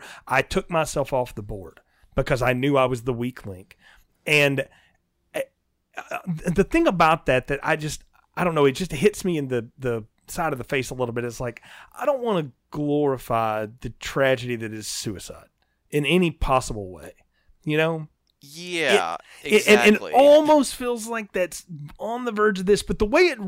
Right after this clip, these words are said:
Speaker 1: it's written and the way that the monologue goes, you get that it's more like, "No, I jumped on the grenade to save all of you."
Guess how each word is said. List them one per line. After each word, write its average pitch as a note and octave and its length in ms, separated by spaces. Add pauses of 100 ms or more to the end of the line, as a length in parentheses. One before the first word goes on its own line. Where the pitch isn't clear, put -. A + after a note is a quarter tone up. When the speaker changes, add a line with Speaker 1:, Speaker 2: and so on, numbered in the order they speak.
(120)
Speaker 1:
it's G3 200
written F#3 360
and D#3+ 100
the D3+ 60
way E3+ 220
that E3 200
the D3+ 80
monologue D3 540
goes, B2 260 (240)
you E3 160
get F3+ 220
that D#3+ 100
it's - 160
more F#3 160
like, E3 260
"No, D#3+ 360
I F3 160
jumped F3 360
on D#3+ 140
the C3+ 80
grenade B2+ 560
to B2 100
save B2+ 380
all A2 220
of F#2 100
you." D#2 380